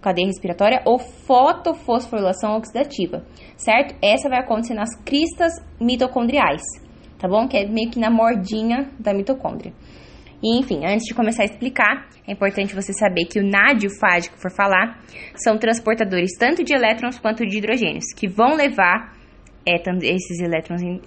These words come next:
hidrogênios para a última etapa, que é a cadeia respiratória, ok? Então, vamos lá. A primeira etapa é a etapa da glicólise. Como já o próprio nome diz,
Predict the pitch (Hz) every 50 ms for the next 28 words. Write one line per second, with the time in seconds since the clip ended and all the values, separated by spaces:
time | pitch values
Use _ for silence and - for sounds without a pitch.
0 | - 185 180 175 185 208 226 214 208 202 220 262 330 - - - - - - -
1 | 269 247 233 262 262 247 233 233 233 - 240 254 247 - 185 185 185 - 196 190
2 | 190 - - 240 214 185 180 180 - 190 170 170 175 185 180 - - 190 208 -
3 | - 156 - - - - - - - 240 277 302 - - - - - - - -
4 | - - - - - - - 196 196 - 202 185 185 196 208 233 226 175 - -
5 | - - - - - - 190 202 226 208 233 247 247 277 285 - 247 226 - -
6 | 302 302 302 - - 202 214 214 - 233 233 247 247 214 226 226 285 311 302 -
7 | - 226 220 208 196 180 175 165 165 147 - - - 202 196 202 196 190 190 -
8 | 202 185 190 208 196 196 190 214 240 208 208 233 285